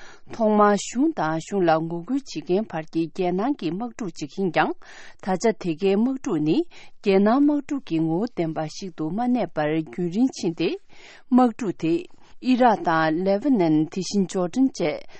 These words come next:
창마 취배 ngögu gi 적답 초승 기간요 친부식도 줄여 바테도, 탈롱기 따주기, 막답 대다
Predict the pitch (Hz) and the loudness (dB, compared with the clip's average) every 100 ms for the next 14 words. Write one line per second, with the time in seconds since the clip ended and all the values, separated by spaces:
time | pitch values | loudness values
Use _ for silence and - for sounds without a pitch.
0 | - - - 294 294 - - 185 156 151 | -18 -14 -2 4 4 2 -8 -4 -2 0
1 | 220 262 277 262 - 156 - 160 - 170 | -2 -2 -2 -2 -2 -4 -4 -6 -6 -6
2 | - 285 - 269 165 151 - 185 185 - | -8 -8 -2 -2 0 -6 -4 -2 -2 -4
3 | - 277 202 - - 151 151 156 190 165 | -6 -6 -6 -8 -10 -10 -12 -8 -8 -8
4 | 156 160 160 - 185 170 160 339 - - | -8 -6 -6 -4 -4 0 0 0 -8 -16
5 | - - - 240 247 247 180 156 156 202 | -16 -16 -10 0 4 6 4 0 -4 -4
6 | 180 202 147 - 190 339 - - - 240 | -4 -4 -4 -2 -2 -2 -6 -16 -6 2
7 | 240 233 220 - - - 180 147 | 2 4 -2 -2 -10 2 6 6